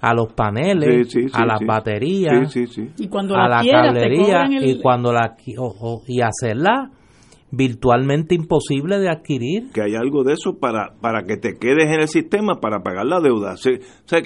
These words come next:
Speaker 2: tú tienes dos dif-, decisiones difíciles. Eh, y no, no es un plano
Speaker 1: Yo los invito a que vayan a quitar los paneles sol-, solares de mi casa.
Speaker 2: Exacto.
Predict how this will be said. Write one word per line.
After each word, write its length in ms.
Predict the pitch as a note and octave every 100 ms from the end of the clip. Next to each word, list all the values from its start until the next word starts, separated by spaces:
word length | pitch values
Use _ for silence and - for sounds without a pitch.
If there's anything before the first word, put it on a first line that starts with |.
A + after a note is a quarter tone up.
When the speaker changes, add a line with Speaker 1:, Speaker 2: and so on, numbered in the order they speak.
| -
Speaker 2:
tú 120 | C#3
tienes 360 | B2+ F3+ F#3 G#2+
dos 320 | C3+ F3 G3+ -
dif-, 260 | D3 - -
decisiones 680 | A#2 A#2+ B2 A#2+ C3 C3+
difíciles. 640 | D3+ D3+ C3+ - G#3 D3+ - - - - _ _ -
Eh, 100 | G#2
y 920 | A2 G#2+ G#2 F#2+ F#2 E2+ F#2+ - E2+ F2+
no, 100 | F#2 G#2+
no 120 | A2+
es 60 |
un 120 | D#3+ D#3+
plano 220 | D3+ E3
Speaker 1:
Yo 100 | C#3 D3
los 180 | D#3+
invito 380 | D3+ C#3 C#3+ C3
a 40 | A2+
que 100 | A2
vayan 260 | G#2 A2
a 80 | A#2
quitar 260 | G#2+ G#2 G#2
los 160 | A2
paneles 460 | - G#2 G#2 G2+ G2
sol-, 260 | A2+ G2+ G#2
solares 400 | - A2 G2 G2
de 80 | G2
mi 120 | G2+ G#2
casa. 340 | - - - _ _ _ -
Speaker 2:
Exacto. 460 | G#2 G#2+ - -